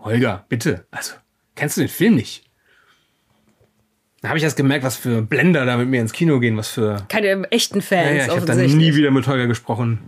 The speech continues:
Speaker 1: <laughs>
Speaker 2: Ihr könnt es nicht hören, aber ich hab Nico gerade einen sehr
Speaker 1: Ja.
Speaker 2: ungläubigen Blick zugeworfen.
Speaker 1: Sagen wir so, mich hat's weggehauen.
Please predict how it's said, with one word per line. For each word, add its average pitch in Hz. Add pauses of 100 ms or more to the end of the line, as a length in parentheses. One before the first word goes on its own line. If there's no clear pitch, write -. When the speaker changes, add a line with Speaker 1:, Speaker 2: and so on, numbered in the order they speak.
(840)
Speaker 1:
<laughs> 160 (1400)
Speaker 2:
Ihr 220
könnt 294
es 277
nicht 269
hören, 220
aber 175
ich 190
hab 185
Nico 220
gerade 190
einen 180
sehr 170
Speaker 1:
Ja. -
Speaker 2:
ungläubigen 175
Blick 165
zugeworfen. 156 (1900)
Speaker 1:
Sagen 147
wir 135
so, 120
mich 131
hat's -
weggehauen. 104